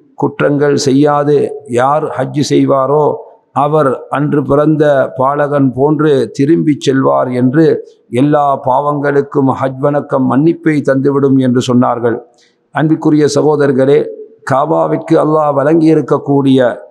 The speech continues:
மக்காவில் இருக்கும் அந்த மஸ்ஜிதுல் ஹராமிற்கு அல்லாஹ் வழங்கியிருக்கக்கூடிய சிறப்புகளில் ஒன்றுதான், யார் அங்கு பாவங்களில் ஈடுபடுவாரோ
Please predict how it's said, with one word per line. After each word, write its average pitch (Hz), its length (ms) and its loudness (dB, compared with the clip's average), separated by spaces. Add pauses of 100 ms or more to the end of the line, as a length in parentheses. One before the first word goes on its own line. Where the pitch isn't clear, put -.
(120)
மக்காவில் 139 480 -2
இருக்கும் 139 540 -2 (220)
அந்த 143 300 0
மஸ்ஜிதுல் 156 640 0
ஹராமிற்கு 147 720 0 (120)
அல்லாஹ் 147 340 0
வழங்கியிருக்கக்கூடிய 143 1160 0
சிறப்புகளில் 139 800 -2
ஒன்றுதான், 123 760 -2 (300)
யார் 156 500 0
அங்கு 151 580 0 (220)
பாவங்களில் 156 680 0
ஈடுபடுவாரோ 131 920 0